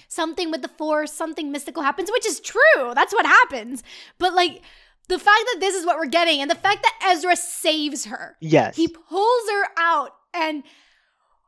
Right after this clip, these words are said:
Speaker 1: I just, the implications of this, I just, is she, I, she has to be in the finale.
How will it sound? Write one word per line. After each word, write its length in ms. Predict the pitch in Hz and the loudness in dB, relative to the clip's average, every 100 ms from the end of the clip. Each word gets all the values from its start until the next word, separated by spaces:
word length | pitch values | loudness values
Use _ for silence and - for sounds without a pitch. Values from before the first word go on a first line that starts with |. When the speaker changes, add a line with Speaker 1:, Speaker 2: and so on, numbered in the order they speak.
| _ _ | _ _
Speaker 1:
I 140 | - 440 | -2 0
just, 400 | 466 415 339 - | 0 -8 -10 -10
the 120 | 349 381 403 466 | -8 -6 -6 -8
implications 840 | 508 494 494 381 392 392 403 339 285 | -6 -6 -4 -2 0 0 -2 -2 -2
of 120 | 240 | -4
this, 500 | 254 - - - - _ _ _ _ _ _ _ _ - | -8 -10 -12 -16 -18 _ _ _ _ _ _ _ _ -4
I 140 | 359 | -2
just, 400 | 370 359 440 440 - _ _ _ _ _ _ _ _ _ _ - | 0 0 -2 -2 -12 _ _ _ _ _ _ _ _ _ _ -2
is 340 | 427 453 440 - | 2 2 0 -8
she, 80 | 226 | -8
I, 140 | 370 392 - - _ _ - 254 | -6 -6 -10 -20 _ _ -20 -14
she 240 | - 403 494 | -2 2 4
has 300 | 415 539 - | 4 2 0
to 100 | 480 | 0
be 160 | 403 | 0
in 80 | 392 | 0
the 60 | 339 | -4
finale. 760 | - 320 359 269 160 208 294 | -4 -2 0 0 -4 -18 -20